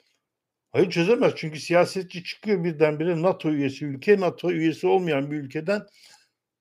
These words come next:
başka bir silah alıyor. Kime karşı kullanacaksın bunu? nato üyelerine ka-,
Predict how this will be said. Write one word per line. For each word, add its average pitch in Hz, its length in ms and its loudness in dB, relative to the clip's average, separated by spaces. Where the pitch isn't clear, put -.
başka 156 300 4
bir 165 60 0
silah 180 340 2
alıyor. 110 360 -6
Kime 214 200 0
karşı 226 340 4
kullanacaksın 165 600 -2
bunu? 254 180 0
nato 208 300 4
üyelerine 190 440 2
ka-, 165 260 -6